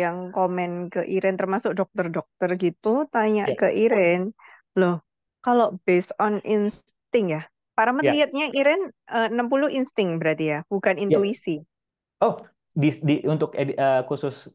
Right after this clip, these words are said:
Speaker 2: kamu yang kamu kasih ke aku, kamu itu bergerak dari intuisi loh, bukan insting
Speaker 1: Oh,
Speaker 2: loh.
Speaker 1: intuisi ya.
Speaker 2: Jadi
Speaker 1: Nah,
Speaker 2: ini,
Speaker 1: terus dia
Speaker 2: ya, terus,
Speaker 1: tanya,
Speaker 2: hmm?
Speaker 1: eh, sorry, dia tanya, "Loh,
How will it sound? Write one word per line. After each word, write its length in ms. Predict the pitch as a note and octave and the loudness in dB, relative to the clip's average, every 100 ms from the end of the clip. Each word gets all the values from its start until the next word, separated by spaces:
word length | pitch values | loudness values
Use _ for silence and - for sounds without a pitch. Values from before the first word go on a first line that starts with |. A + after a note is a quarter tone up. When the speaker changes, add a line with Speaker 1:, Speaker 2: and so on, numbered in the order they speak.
| _ | _
Speaker 2:
kamu 180 | C#3 D3 C#3+ | -4 0 -2
yang 100 | C3 | 0
kamu 180 | B2 A#2+ A#2 A2+ A2+ A2+ | 0 0 -2 -4 -6 -8
kasih 220 | A2 A#2 | -6 -6
ke 60 | A2+ G#2 | -4 -6
aku, 140 | - F#3 - _ _ _ C#3+ | -6 -8 -10 _ _ _ -8
kamu 160 | D3 E3 | -8 -6
itu 80 | G3 C#3+ | -4 -4
bergerak 320 | A2 B2+ F3 B2 | -2 -2 0 0
dari 140 | A#2+ C#3+ | 0 -2
intuisi 360 | C#3+ G#3+ A#3 G#2+ | -6 -8 -6 -8
loh, 100 | D#2+ - _ | -8 -14 _
bukan 180 | A#2 B2+ D#3 | -4 -4 -2
insting 260 | D#3 D#4 | 2 4
Speaker 1:
Oh, 40 | G4+ | 2
Speaker 2:
loh. 80 | D#4 | 0
Speaker 1:
intuisi 440 | E4+ E4+ F4+ - G3 E3 | 0 2 2 2 2 4
ya. 180 | D#3 - - - | 0 -6 -20 -2
Speaker 2:
Jadi 80 | F#3 | 4
Speaker 1:
Nah, 120 | G#3+ | 4
Speaker 2:
ini, 100 | G#3 D#3 - | 4 -2 -6
Speaker 1:
terus 200 | C#4 F4+ - _ - | 0 0 -2 _ 0
dia 140 | C4 | 2
Speaker 2:
ya, 60 | C#4 B3+ | 4 2
terus, 160 | B3 A#3+ | 0 -2
Speaker 1:
tanya, 160 | G3 F3+ _ _ _ _ C#3 | -4 -8 _ _ _ _ -14
Speaker 2:
hmm? 140 | E3+ F3+ | -8 -2
Speaker 1:
eh, 120 | F#3+ G#3+ | 0 2
sorry, 220 | G3 F3 F#3 G3+ | 2 0 -4 0
dia 160 | G3+ G#3+ | 2 4
tanya, 400 | B3 B3 A#3+ A3+ G#3+ F#3+ - _ _ - | 2 2 2 2 2 0 -6 _ _ 0
"Loh, 180 | F#3 | 2